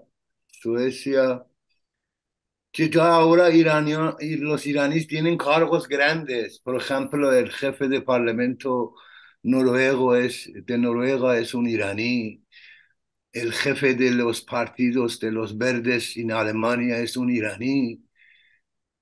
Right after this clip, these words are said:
No sé, la alcaldesa de Hamburgo es un iraní. Entonces, todo esto es apoyo que hay, informan más por tener más iraníes y están obligados más y hay iraníes.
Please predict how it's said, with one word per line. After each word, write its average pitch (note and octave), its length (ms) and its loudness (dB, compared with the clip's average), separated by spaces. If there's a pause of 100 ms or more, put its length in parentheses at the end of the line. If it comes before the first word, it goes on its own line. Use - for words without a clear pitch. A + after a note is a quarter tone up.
No A#2+ 240 -8
sé, A#2+ 200 -4
la A#2+ 180 0
alcaldesa B2 840 2
de B2 280 0
Hamburgo B2+ 560 0
es B2 220 -2
un C3 120 -4
iraní. A#2+ 760 -2 (760)
Entonces, G#3+ 420 -4
todo A3 280 0
esto - 240 -4
es - 200 -10
apoyo F#3 580 2
que F#3+ 160 0
hay, E3+ 340 6
informan F3 600 0
más C#3+ 520 -4
por C3+ 220 -10
tener C#3+ 300 0
más D3 300 0
iraníes C3 840 -2
y B2+ 120 -4
están D3+ 380 0
obligados A#2 600 0
más B2+ 360 -6
y B2 100 -2
hay A#2+ 260 0
iraníes. G2 680 -4